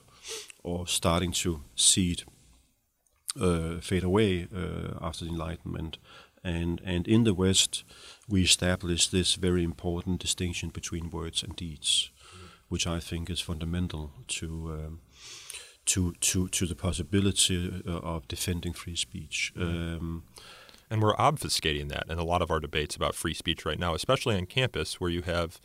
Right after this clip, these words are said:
Speaker 2: a number of students and administrators who are calling for censorship under the assumption or using the rhetoric of verbal violence, the idea that your speech cuts like a knife,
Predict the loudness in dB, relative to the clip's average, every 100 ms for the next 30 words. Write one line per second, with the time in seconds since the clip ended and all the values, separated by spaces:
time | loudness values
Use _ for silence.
0 | -20 -20 -20 -6 0 2 4 2 2 0
1 | 2 2 0 2 2 2 0 -2 -4 -4
2 | -4 -4 -6 -4 -6 0 4 4 2 -2
3 | -2 -4 -6 -4 -6 -8 -20 _ _ _
4 | _ _ _ _ _ 0 4 8 8 6
5 | 4 4 6 4 2 0 -2 -2 0 0
6 | 0 0 0 2 4 4 2 0 -12 _
7 | _ _ _ -4 -2 2 4 4 4 4
8 | 2 2 -2 -6 -6 -4 2 2 2 0
9 | 0 2 0 -2 -6 -4 2 2 2 0
10 | 0 0 -2 -6 -8 -20 -20 -20 _ _
11 | _ -4 0 4 4 2 2 2 4 4
12 | 4 -2 -16